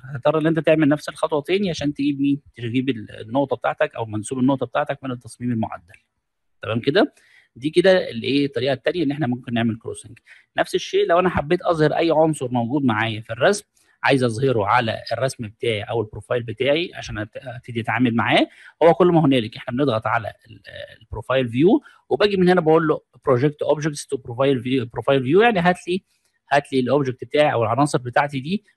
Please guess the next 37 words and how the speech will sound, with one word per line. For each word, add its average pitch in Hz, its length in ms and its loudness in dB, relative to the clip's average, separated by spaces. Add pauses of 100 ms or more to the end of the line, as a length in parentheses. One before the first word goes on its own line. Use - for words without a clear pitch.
(120)
من 151 100 2
البروفا-، 135 460 -4
من 135 140 0
ال-، 113 360 -2
من 131 160 2
البلان، 151 540 2
بختارها 135 340 2
له 131 80 4
من 135 100 6
البلان 151 380 2
بيجيبها 147 340 2
لي 156 80 0
مباشره 139 520 0
في 131 100 -10
البروفايل 127 480 -4
فيو 123 160 0
بالمناسيب 113 480 -4
بتاعتها. - 360 -10 (360)
وكنا 120 260 -6
حتى 123 220 -2
عملنا 123 260 0
مثال 113 280 -4
المره 120 280 -2
اللي 110 140 -8
فاتت 185 340 -6
اللي 139 160 -8
احنا 147 260 -2 (320)
حطينا 147 320 -4
مجموعه 120 420 -4
نقاط 117 340 -8
كده، 190 300 -6 (840)
يعني 113 180 -18
مثلًا 113 180 -14
على 117 200 -8
سبيل 113 260 -14
المثال 113 380 -12
هاخد 117 260 -12